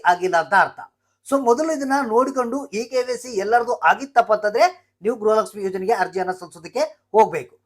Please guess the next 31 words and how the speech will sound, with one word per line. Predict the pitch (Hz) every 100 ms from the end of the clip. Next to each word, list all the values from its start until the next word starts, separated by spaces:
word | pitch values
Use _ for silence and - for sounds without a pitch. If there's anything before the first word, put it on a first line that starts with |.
| _ _
ಒಂದ್ | 202 233
ವೇಳೆ | 294
ಇ | 285 190 269
ಕೆ | 302
ವೈ | 311 294
ಸಿ | 285 -
ಆಗಿಲ್ಲಪ್ಪ | 175 233 294 302 -
ಅಂತಂದ್ರೆ | 208 196 185 240 320 - _ -
ಇ | 226
ಕೆ | 294 294
ವೈ | 277
ಸಿ | 262 254
ಯನ್ನ | 240 240
ಯಾವ | 233 196 226
ರೀತಿ | 233 247
ಮಾಡ್ಬೇಕು | 220 208 202 202
ಅನ್ನೋದನ್ನ | 185 190 254
ಹೇಳ್ಕೊಡ್ತೀನಿ. | 214 202 165 139 _ _ _ _ _
ಅಂದ್ರೆ | 240 311
ಈಗ | 294 285 254
ಆನ್‌ಲೈನ್ | 160 226 285 285
ನಲ್ಲಿ | 277 277 294 285
ನೀವೇ | 165 208 262
ಸ್ವತಃ | 262 233 240 247 240
ಇ | 208
ಕೆ | 233
ವೈ | 226
ಸಿ | 214 220
ಯನ್ನ | 214 220
ಮಾಡೋಕೆ | 185 190 202 214
ಬರೋದಿಲ್ಲ. | 165 190 175